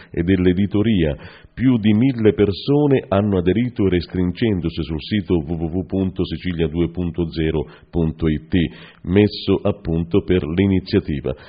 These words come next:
Tra gli altri hanno già aderito alla manifestazione i sottosegretari alla Presidenza del Consiglio Graziano Del Rio,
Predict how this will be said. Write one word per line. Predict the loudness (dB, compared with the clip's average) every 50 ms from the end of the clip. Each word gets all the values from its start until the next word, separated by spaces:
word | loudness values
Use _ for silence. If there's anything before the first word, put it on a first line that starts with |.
| -20 _ -4
Tra | 0 2 4
gli | 6 6
altri | 6 6 6 4 4 4 4
hanno | 4 4 2 2
già | 2 2 0
aderito | 2 2 2 0 2 2 2
alla | 2 2 2
manifestazione | 2 0 0 -2 -4 -2 -2 -4 -2 0 -2 0 0
i | 0
sottosegretari | -2 -4 -6 -6 -6 -6 -4 -2 -2 -2 0 0 0 0 -2 -2
alla | -4 -4
Presidenza | -4 -4 -4 -2 -2 -2 -2 -2 -2 -2
del | -4 -4 -4
Consiglio | -4 -6 -6 -4 -4 -4 -4 -4 -4
Graziano | -4 -4 -6 -6 -4 -4 -2 -2 -2
Del | -2 -2 -2 -2
Rio, | 0 0 2 2 0 -2